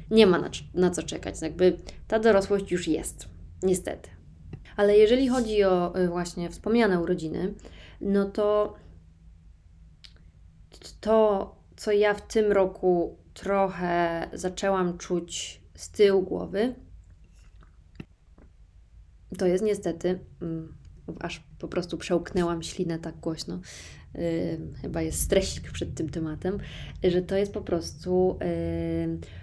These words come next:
zegar biologiczny, który tyka. I to jest wszystko fajnie, jak się ma te dwadzieścia dwa, dwadzieścia pięć, dwadzieścia siedem, wszystko jest super.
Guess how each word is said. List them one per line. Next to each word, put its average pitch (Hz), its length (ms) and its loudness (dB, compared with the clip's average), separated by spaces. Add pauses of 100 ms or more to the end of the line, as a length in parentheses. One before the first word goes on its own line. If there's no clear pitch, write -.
(420)
zegar 240 440 6
biologiczny, 180 580 4
który 240 240 -4
tyka. 262 380 0 (960)
I 180 1120 4 (720)
to 208 100 0
jest 196 140 2
wszystko 233 300 -2
fajnie, 180 480 4
jak 170 160 0
się 170 100 -4
ma 165 200 -4
te 170 720 -2
dwadzieścia 165 460 -4
dwa, 233 420 -2
dwadzieścia 170 440 -8
pięć, 262 560 2
dwadzieścia 170 440 -2
siedem, 226 920 4
wszystko - 280 -6
jest 226 140 -4
super. - 360 -6